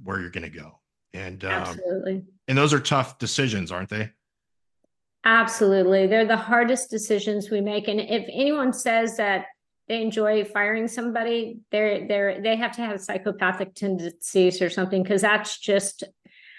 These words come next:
Speaker 2: I think it's probably the number one hardest decision, uh, uh, owners of companies make. And it's a decision that often they wait too long to make. And in the time they, they mentally make the decision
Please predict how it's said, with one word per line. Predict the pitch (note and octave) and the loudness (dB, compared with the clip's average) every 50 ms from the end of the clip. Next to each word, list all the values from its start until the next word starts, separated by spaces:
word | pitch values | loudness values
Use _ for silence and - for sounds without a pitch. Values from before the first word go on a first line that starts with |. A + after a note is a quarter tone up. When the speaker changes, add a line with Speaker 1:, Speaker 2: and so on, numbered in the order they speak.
| - _ _ | -20 _ _
Speaker 2:
I | B3+ C#4 | 2 2
think | C4 - F4+ F4 D#4+ C#4 - - - | 4 6 6 6 6 4 2 -2 0
it's | - A#3+ A#3+ - | 2 2 2 2
probably | - - - C4 B3+ A#3+ C4 B3 | -2 -2 2 2 4 6 6 6
the | G3+ A#3 | 6 6
number | A3+ A3+ A3 G#3+ G#3+ A3 A#3 A#3 A3+ | 6 8 6 6 6 6 6 4 4
one | G#3+ G#3+ G#3 G#3 | 4 4 2 2
hardest | G3+ F#3+ A3 G3+ G3+ F#3+ G3 F#3+ - - | 2 2 2 2 2 2 -2 -2 -4 -4
decision, | - G3 F#3+ - G3+ G3 F#3+ G3 G#3+ G3 G3 G3 F#3+ F#3+ | -4 -4 -2 2 0 0 2 0 -2 -2 -2 -2 -4 -4
uh, | - - G3 F#3+ F#3+ F#3+ F#3 F3+ F3+ - - - _ _ _ - | -4 -2 -2 0 0 -2 -2 -4 -6 -10 -12 -20 _ _ _ -6
uh, | - F#3+ F3+ - - | -4 -2 -2 -2 0
owners | G3+ G#3+ A3 A3+ A3+ G#3+ G#3+ | 4 6 6 6 6 4 4
of | G#3 F#3 F#3+ | 0 -2 0
companies | - G#3 F#3+ F#3+ F#3+ G3+ G3 F#3 F#3+ | -2 -2 -2 2 2 2 2 2 2
make. | G3 F#3+ G#3 A#3+ B3 - - - - - - - _ | 0 2 2 0 -2 -6 -16 -20 -20 -20 -20 -12 _
And | - C4+ D4 | 2 4 4
it's | D4 C#4+ - - - - | 4 2 0 -8 -8 -10
a | - - A3 G3 A3+ B3 B3 | -8 -6 -4 0 2 2 4
decision | A3 B3 B3+ C4 - C#4+ C4+ C4+ C#4 B3+ | 4 4 2 4 4 4 4 6 4 6
that | B3+ A3+ A3 - - | 6 4 2 0 0
often | - G#3 A3 A3 A3 A3 B3+ B3+ A#3+ A#3 A3+ G#3+ G3+ | 0 2 2 0 0 -2 -2 0 0 2 0 0 0
they | A3 A3 G#3+ | 0 2 2
wait | G#3 A3 G#3+ E3+ - | 4 2 2 0 -4
too | - G#3+ G#3 | -4 -4 -4
long | G3+ G3 G3 F#3+ F#3+ F#3+ | -2 -2 -2 -2 -4 -4
to | - F#3+ | -4 -4
make. | F#3 E3+ E3 E3 F3+ - - _ - | -4 -4 -6 -8 -10 -14 -20 _ -4
And | F#3+ G3 G3 G3 G3 G3 G3 G3 F#3+ F#3+ - - - _ | -2 0 2 2 2 2 2 2 2 0 -2 -6 -8 _
in | - A3 A#3 B3 C4 | 0 2 4 6 6
the | B3 A#3+ | 6 6
time | A#3+ - A#3 A3+ A3 A3 A3 | 4 2 0 0 2 2 2
they, | G#3+ A3 G#3 G#3 G#3 G3 F#3+ F#3 - | 4 4 4 4 4 2 2 0 -6
they | G3+ F#3+ G#3 G#3+ G#3 G3+ G3+ G3+ F#3+ F#3+ | -10 -8 -4 -2 0 0 0 -2 -4 -4
mentally | - A3 A#3 A#3+ C4 C4+ C#4+ D4+ D4 D#4 C#4+ C4 B3 A#3 | -2 0 4 6 6 6 6 4 2 0 0 0 0 0
make | G#3+ G3+ G#3 G#3+ A#3+ A3+ - | 0 0 0 -2 -2 -2 -2
the | - A#3 | -4 -4
decision | A3+ B3 - - C4+ B3+ A#3 C4 C4 C4 B3+ A#3 | -4 -6 -2 -2 -2 -2 0 -2 0 0 0 -2